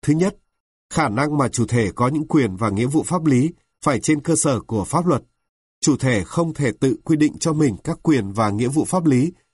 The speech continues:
dựa trên khả năng tự nhiên của bản thân, mà phụ thuộc vào khả năng thực tế của quá trình xây dựng pháp luật, nên có những giới hạn nhất định và mang tính thụ động.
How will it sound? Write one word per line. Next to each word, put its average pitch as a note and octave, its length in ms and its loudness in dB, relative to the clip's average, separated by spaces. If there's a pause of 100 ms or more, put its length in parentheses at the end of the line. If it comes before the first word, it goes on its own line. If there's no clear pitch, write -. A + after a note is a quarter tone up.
(140)
dựa D3+ 200 2
trên E3 240 -2
khả C#3 160 -2
năng C3+ 220 -2
tự C#3 160 0
nhiên C#3+ 280 0
của A#2+ 280 0 (100)
bản G2 260 -2
thân, D3+ 220 0 (460)
mà C#3+ 140 4
phụ B2+ 200 0
thuộc C#3 240 0
vào B2+ 140 2
khả A2+ 160 -2
năng B2+ 200 0
thực - 220 -6
tế A2+ 240 2
của B2 240 0
quá A2+ 220 -2
trình A2+ 200 0
xây D3+ 180 0
dựng C3 180 0
pháp E3+ 200 -2
luật, C3 180 2 (400)
nên D3+ 200 2
có C3 260 0
những D#3+ 360 0
giới D3 240 -2
hạn D#3 240 -2
nhất F3 180 -2
định D#3+ 160 2 (180)
và A2 200 0
mang A#2 220 -2
tính B2 200 -2
thụ C#3 140 0
động. A#2 220 0